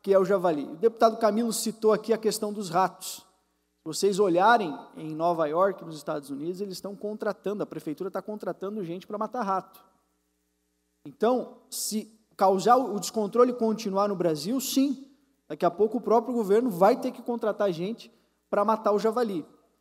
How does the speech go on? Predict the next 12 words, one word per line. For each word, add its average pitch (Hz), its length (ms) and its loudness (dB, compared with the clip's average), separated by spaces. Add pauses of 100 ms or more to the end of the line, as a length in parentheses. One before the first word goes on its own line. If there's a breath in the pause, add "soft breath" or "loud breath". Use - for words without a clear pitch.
(680)
Mas, 240 540 2
se - 180 -2
tiver 247 260 -2
uma 240 160 2
legislação, 226 680 0
já 226 160 2
existem 220 300 -2
os 240 100 -6
controladores 226 640 0
que 233 100 -2
fazem 208 560 0
isso 233 320 -6